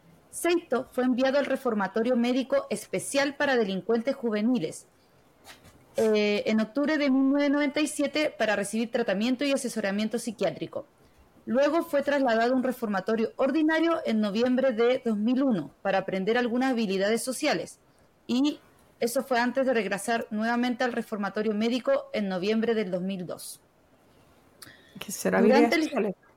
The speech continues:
Speaker 1: Sí. Sí. Igual, bueno, entre comillas, me da un poco de pena, pero no. <laughs> Durante
Speaker 2: No,
Speaker 1: el
Speaker 2: porque
Speaker 1: juicio
Speaker 2: había, había algo más, no solo problema
Speaker 1: Sí.
Speaker 2: de habilidades sociales, si con problema de habilidades sociales no hacís lo que, lo que,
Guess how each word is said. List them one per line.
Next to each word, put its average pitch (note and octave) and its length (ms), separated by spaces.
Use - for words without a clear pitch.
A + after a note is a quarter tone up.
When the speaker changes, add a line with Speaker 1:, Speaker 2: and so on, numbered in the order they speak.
Speaker 1:
Sí. - 320
Sí. - 260
Igual, C4 400
bueno, G3+ 300
entre G#3+ 240
comillas, G#3+ 400
me G#3 120
da G3+ 100
un G3+ 60
poco G#3+ 240
de G3 100
pena, G#3+ 280
pero G#3+ 180
no. - 100
<laughs> G#3 1200
Durante A#3+ 280
Speaker 2:
No, C4 180
Speaker 1:
el - 60
Speaker 2:
porque D#4+ 200
Speaker 1:
juicio A#3 40
Speaker 2:
había, B3+ 280
había G#3+ 360
algo A3 260
más, A#3+ 200
no F#3+ 120
solo A3+ 440
problema A#3+ 340
Speaker 1:
Sí. A#3+ 40
Speaker 2:
de A#3 60
habilidades A#3 400
sociales, A#3+ 420
si F#3+ 80
con F3+ 140
problema G3 300
de - 20
habilidades G3+ 340
sociales G#3 320
no G3+ 120
hacís G#3+ 260
lo A#3 100
que, A3+ 220
lo G3+ 160
que, G#3+ 240